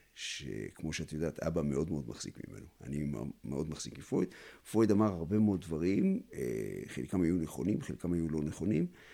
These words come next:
אה, זאת התבררו בהמשך כלא נכונים, אבל התובנות הגדולות שלו, התגליות הגדולות של פרויד, אה, יש להם חשיבות מדהימה,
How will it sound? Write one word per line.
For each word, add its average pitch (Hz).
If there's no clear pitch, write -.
אה, 71
זאת 71
התבררו 78
בהמשך -
כלא 55
נכונים, 90
אבל 71
התובנות 78
הגדולות 82
שלו, 60
התגליות 76
הגדולות 78
של -
פרויד, 123
אה, 71
יש -
להם 104
חשיבות 92
מדהימה, 90